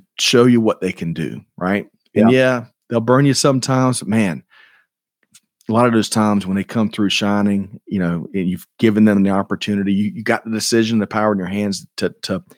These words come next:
Speaker 1: impact someone else's journey. I believe it's, it's, uh, the onus is on us to do just that. So, um, rest in peace,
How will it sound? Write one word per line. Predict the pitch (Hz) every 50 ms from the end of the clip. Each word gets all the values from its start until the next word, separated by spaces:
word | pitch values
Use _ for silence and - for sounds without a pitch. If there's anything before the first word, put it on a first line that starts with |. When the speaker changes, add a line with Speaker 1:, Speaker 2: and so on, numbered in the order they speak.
| _ -
Speaker 1:
impact | 107 110 110 - 113 104 - -
someone | - 110 107 107
else's | 95 95 - 90 85
journey. | - - - 127 131 135 - - _ _ - _ _ _ _ _ _ _ _ _ _ _ _ _ _ _
I | - 117
believe | 120 113 110 104 98 95 95 95 - - - -
it's, | 101 95 85 - - - -
it's, | 107 95 - - - - - -
uh, | 101 101 95 90 85 80
the | 87 - -
onus | 101 113 113 110 107 -
is | -
on | 107 95 98 104
us | 101 95 90 - -
to | -
do | 90 95 90
just | 85 90 87 - -
that. | - 78 64 - - -
So, | - 98 90 87 78 78
um, | - 87 85 82 80 80 82 - _ _ _ _ _ - - _ _ _ _ -
rest | 87 95 113 117 107 - - 90
in | 90
peace, | - - 107 98 87 - - -